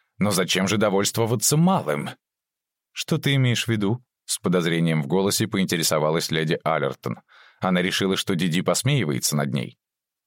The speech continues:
«Зачем сдавать землю в аренду и позволять кому-то строить на ней не пойми что, если можно построить самой?»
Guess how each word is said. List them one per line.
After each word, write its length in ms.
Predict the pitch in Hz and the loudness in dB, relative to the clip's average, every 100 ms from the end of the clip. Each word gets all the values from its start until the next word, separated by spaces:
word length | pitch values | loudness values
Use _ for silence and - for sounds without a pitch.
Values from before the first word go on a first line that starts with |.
| _ - | _ -4
«Зачем 580 | 78 80 - 90 98 | 0 0 0 0 0
сдавать 640 | 95 73 87 85 90 92 - - | 0 0 0 2 0 -2 -6 -8
землю 460 | 82 76 92 92 92 | -4 0 2 2 2
в 80 | 85 | 2
аренду 440 | 85 90 110 104 | 2 0 0 0
и 60 | 98 | 0
позволять 460 | 95 85 87 90 | 0 0 0 0
кому-то 320 | - 92 92 92 | 0 0 0 -2
строить 500 | - 95 95 92 95 | 0 0 2 0 0
на 140 | 90 | 2
ней 240 | 90 92 | 2 2
не 100 | 92 | 2
пойми 320 | 90 85 90 85 | 2 2 2 0
что, 480 | - - 80 104 - - _ _ _ - | -2 0 2 2 -2 -20 _ _ _ -8
если 480 | 69 76 73 82 82 | -4 -2 -2 -2 -2
можно 380 | 80 76 87 | -2 0 -2
построить 840 | 82 80 - 82 80 80 78 - - _ _ _ | -2 -2 -2 0 0 0 -2 -6 -10 _ _ _
самой?» 760 | - - 78 87 147 92 - | -2 0 0 0 0 0 -6